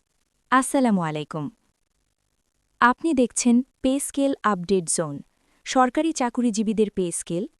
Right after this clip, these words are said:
গ্রেড পরিবর্তন এবং বেতন কাঠামোর নির্ভরযোগ্য আপডেট জানতে আমাদের সাথেই থাকুন। আজকের ভিডিওতে থাকছে ঊনত্রিশ ডিসেম্বর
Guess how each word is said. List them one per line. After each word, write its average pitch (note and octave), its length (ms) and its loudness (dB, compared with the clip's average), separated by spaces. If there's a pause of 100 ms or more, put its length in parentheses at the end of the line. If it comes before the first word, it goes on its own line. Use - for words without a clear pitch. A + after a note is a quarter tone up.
(120)
গ্রেড G3+ 340 4
পরিবর্তন E3+ 560 -2 (280)
এবং B3+ 200 6 (100)
বেতন A#3 340 2
কাঠামোর C4 460 2
নির্ভরযোগ্য A#3 680 2 (120)
আপডেট F3 400 -2
জানতে D#3+ 320 -6 (260)
আমাদের A3+ 360 2
সাথেই A3 380 -4
থাকুন। D#3 320 -10 (800)
আজকের D3 400 2
ভিডিওতে A#3 380 2
থাকছে - 400 -8 (360)
ঊনত্রিশ C#4+ 480 4
ডিসেম্বর A3+ 480 2